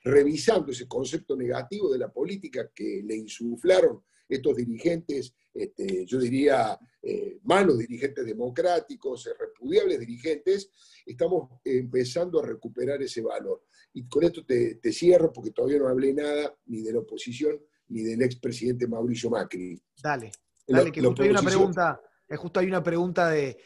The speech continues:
Speaker 2: de Martín de Tomaso que pregunta justamente quién será el conductor de Juntos por el Cambio y cuál es el futuro político de Mauricio Macri, así que le agradecemos a Martín la pregunta y ya de paso,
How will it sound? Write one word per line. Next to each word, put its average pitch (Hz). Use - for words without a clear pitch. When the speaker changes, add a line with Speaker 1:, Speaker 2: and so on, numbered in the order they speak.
Speaker 2:
de 151
Martín 156
de 180
Tomaso 175
que 156
pregunta 170
justamente 180
quién 175
será 175
el 170
conductor 151
de 156
Juntos 165
por 143
el 135
Cambio 151
y 143
cuál 151
es 151
el 143
futuro 151
político 147
de 143
Mauricio 156
Macri, 175
así 165
que 160
le 151
agradecemos 147
a 151
Martín 147
la 151
pregunta 165
y 147
ya 156
de 147
paso, 156